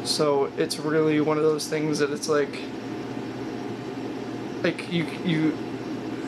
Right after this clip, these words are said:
I, I don't even really know what to say, but it's just kinda like, someone has to give up their life for yours, and there's no other, it's just a really weird thing to talk about, and it's not easy to talk about, but it's,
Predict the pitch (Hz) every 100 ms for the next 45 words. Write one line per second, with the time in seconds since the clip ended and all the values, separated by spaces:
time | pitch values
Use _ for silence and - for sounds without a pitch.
0 | - - 175 - 170 185 196 180 170 165
1 | 160 156 156 - - 139 147 156 - -
2 | - - - - - - - 143 147 -
3 | 156 - 160 151 143 135 - - - -
4 | - - - - - - - - - -
5 | - 165 160 160 165 - 143 151 143 -
6 | 147 139 139 143 - 135 135 135 147 147
7 | - 151 143 139 147 143 143 139 147 147
8 | 139 139 - - - - - - 123 -
9 | - - - - - - 175 - - 170
10 | - 156 156 151 147 147 123 147 139 127
11 | - 135 - 143 143 143 - - 151 139
12 | - 151 147 143 139 151 156 160 160 160
13 | 156 151 127 135 123 - - -